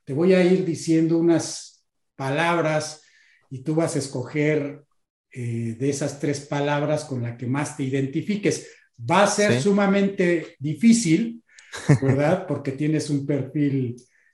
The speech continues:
Speaker 1: eh, de emprendedor y estas palabras son las palabras de,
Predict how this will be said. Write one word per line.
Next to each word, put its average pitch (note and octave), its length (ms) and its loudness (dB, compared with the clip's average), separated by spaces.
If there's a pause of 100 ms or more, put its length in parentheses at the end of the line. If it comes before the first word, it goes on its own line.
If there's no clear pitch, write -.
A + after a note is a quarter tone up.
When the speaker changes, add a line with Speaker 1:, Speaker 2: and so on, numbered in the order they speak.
(120)
Speaker 1:
eh, A#2+ 760 -4 (220)
de B2+ 220 -4
emprendedor C#3+ 1080 4
y D3+ 200 0
estas F3 380 0
palabras F#3 560 2
son E3+ 460 2
las C3+ 200 -8
palabras C#3+ 560 -4
de, A2+ 580 -6